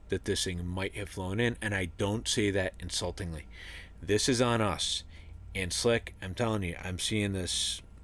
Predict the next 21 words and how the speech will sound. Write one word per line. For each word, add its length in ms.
last 300
weekend, 240
like 120
the 40
show 180
I 40
described, 480
I'm 120
seeing 200
it 80
here 180
at 80
Oshkosh. 420
There 180
are 60
actually 320
overwhelming 540
crowd 320
numbers. 380
And 180
yet, 280